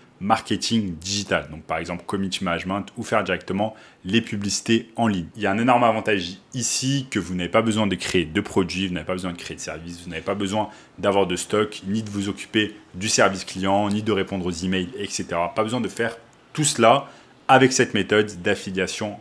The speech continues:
marketing. Vous avez juste besoin, juste besoin d'apporter plus de clients à l'entreprise avec laquelle vous travaillez. Et moi, j'ai littéralement découvert cette méthode d'affiliation marketing qui s'appelle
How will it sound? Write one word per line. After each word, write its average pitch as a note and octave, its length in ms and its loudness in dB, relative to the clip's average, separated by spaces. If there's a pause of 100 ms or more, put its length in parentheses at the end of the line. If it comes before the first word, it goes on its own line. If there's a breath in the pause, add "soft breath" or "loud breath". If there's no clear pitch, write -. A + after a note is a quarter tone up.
marketing. F#2+ 560 -4
Vous A2 160 0
avez C3 180 10
juste D3+ 420 4
besoin, G#2+ 500 4 (320)
juste G#2 420 -4
besoin G2 360 0
d'apporter F2 360 -6
plus D3 460 -6
de A#2 80 2
clients G#2 480 -6 (100)
à A#2+ 80 4
l'entreprise A2+ 520 -2
avec F2 200 -4
laquelle F2+ 240 -4
vous E2+ 100 -8
travaillez. E2 380 -6 (380 loud breath)
Et G2 60 2
moi, B2 200 10
j'ai G#2+ 120 6
littéralement A#2+ 460 4
découvert A#2 640 -2 (200)
cette - 340 -2
méthode A#2+ 320 0
d'affiliation G2+ 480 -4
marketing F#2+ 540 -4 (340 loud breath)
qui - 80 -6
s'appelle G2+ 480 2